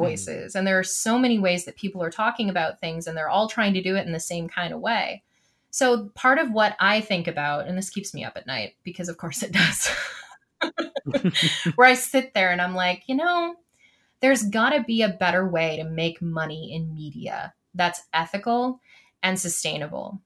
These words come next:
Speaker 1: And part of it, I think, is treating journalism like a public good and treating even entertainment journalism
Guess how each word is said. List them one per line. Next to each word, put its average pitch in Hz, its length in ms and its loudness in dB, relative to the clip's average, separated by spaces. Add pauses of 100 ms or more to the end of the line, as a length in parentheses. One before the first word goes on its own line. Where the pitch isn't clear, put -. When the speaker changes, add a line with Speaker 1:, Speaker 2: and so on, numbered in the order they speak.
(360)
Speaker 1:
And 214 180 4
part 262 320 2
of 311 120 -2
it, 285 160 4
I 202 120 2
think, 190 420 -2
is 185 220 -4
treating 220 520 -2
journalism 170 720 -4
like 160 160 -8
a 170 40 -8
public 156 380 -10
good 185 300 -6 (720)
and 180 560 2
treating 247 480 0
even 311 240 0
entertainment 254 720 0
journalism 151 760 -8